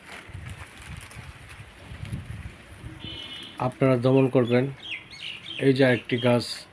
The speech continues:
দেখতে পাচ্ছেন, সেটা আসলে সম্পূর্ণ গাছ মরে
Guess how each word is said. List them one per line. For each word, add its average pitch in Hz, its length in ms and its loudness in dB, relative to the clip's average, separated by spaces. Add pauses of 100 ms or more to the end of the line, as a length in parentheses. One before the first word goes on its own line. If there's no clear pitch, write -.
(180)
দেখতে 110 280 -6
পাচ্ছেন, 113 260 -6 (100)
সেটা 110 260 -10
আসলে 110 260 -8
সম্পূর্ণ 113 320 -8 (100)
গাছ 104 120 -6 (600)
মরে 113 220 -2